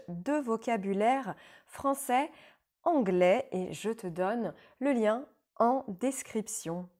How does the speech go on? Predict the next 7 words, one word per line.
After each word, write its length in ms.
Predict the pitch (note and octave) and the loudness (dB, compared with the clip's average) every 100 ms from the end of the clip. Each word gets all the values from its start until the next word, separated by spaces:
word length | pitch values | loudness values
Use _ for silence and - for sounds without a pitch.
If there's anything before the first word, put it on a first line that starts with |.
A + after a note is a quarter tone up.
| _ _ _ _ _ _ _ - | _ _ _ _ _ _ _ -10
Sans 300 | - D#4+ F4+ | 4 6 6
plus 220 | D#4+ B3 | 6 6
attendre, 500 | A3+ A#3 A#3 C4+ C#4 - | 6 6 6 6 4 2
je 180 | F3+ | 2
vais 220 | B3 C4+ E4 | 2 4 4
te 120 | C#4 | 4
partager 840 | B3+ C4 B3 A3+ G3+ C4 D4 - | 4 4 2 0 2 2 2 -2